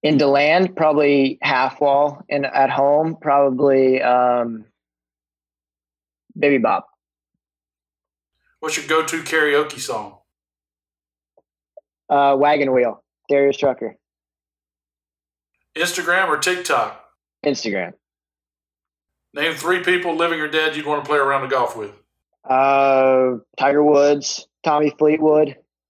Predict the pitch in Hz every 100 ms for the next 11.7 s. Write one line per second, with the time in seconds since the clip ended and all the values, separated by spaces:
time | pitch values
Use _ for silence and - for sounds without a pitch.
0 | _ 143 143 139 139 135 139 131 123 -
1 | _ _ _ _ - 123 123 120 120 113
2 | 107 _ _ _ _ _ _ _ _ _
3 | _ _ _ _ _ _ _ _ _ _
4 | _ _ _ _ _ _ _ _ _ _
5 | _ _ _ _ _ _ 208 151 156 160
6 | 160 156 156 151 143 - - 170 170 165
7 | 156 143 127 _ _ 101 _ - 147 139
8 | 135 127 127 147 143 143 147 - _ _
9 | _ _ _ _ _ _ _ - 175 185
10 | - 170 135 127 143 147 151 147 156 151
11 | 135 143 147 139 139 131 120